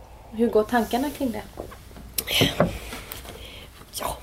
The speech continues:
Speaker 2: många av de här tankarna är ju då <laughs> den här lilla gränsen som jag brukar dra. Att mycket, mycket av mina tankar är, eh,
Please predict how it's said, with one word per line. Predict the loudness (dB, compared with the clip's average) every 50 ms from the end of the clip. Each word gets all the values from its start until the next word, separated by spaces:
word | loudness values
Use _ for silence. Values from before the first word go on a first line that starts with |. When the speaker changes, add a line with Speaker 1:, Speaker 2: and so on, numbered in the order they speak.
| -6 4
Speaker 2:
många | 6 8 10 12 10 12
av | 12
de | 12 12
här | 12 10
tankarna | 10 10 8 8 8 8 8 8 10
är | 10 10
ju | 10
då | 12 12 10 10
<laughs> | 10 8 8
den | 8 8 8
här | 10 8 8
lilla | 8 8 8 8
gränsen | 8 6 6 8 8 8 8 6 4 0 0 2 2 2
som | 2 2 2 2 4
jag | 4 4 4 2 2
brukar | -2 -2 2 4 4 6
dra. | 8 10 10 10 8
Att | 6 2 -2
mycket, | -4 -4 -4 -4 -4 0 2
mycket | 2 6 10
av | 10 12 12 12
mina | 10 8 8 6
tankar | 6 6 4 4 2 0 0 2
är, | 6 6 8 6 6 4 0 -6 -18 -18 -18 -18 -18 -20 -20 -20 -20 -18 -16 -14 -12
eh, | -10 -8 -8